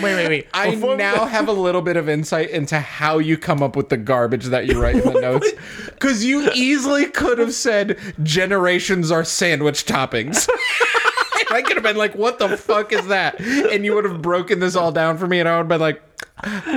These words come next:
Speaker 2: "Okay." <laughs> I was just along w-, with you for the ride.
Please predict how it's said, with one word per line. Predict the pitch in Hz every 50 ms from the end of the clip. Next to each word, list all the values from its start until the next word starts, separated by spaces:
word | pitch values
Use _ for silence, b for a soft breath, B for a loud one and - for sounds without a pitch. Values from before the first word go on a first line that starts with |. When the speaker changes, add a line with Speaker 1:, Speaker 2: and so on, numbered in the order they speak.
| 226 -
Speaker 2:
"Okay." | 240 226 - - - - - - - - -
<laughs> | - 466 - 453 - - 508 - - - 508 - - - 403 392 330 - -
I | 202 208
was | 220 226 226 226
just | - 240 208 - 233
along | 226 202 202 196 196 196 208 180 196 208 208 196
w-, | 196 202 208 202 - 202
with | 180 180 180 180
you | - 180 170
for | 170 - 180
the | 151 160
ride. | 156 151 156 151 151 147 139 - -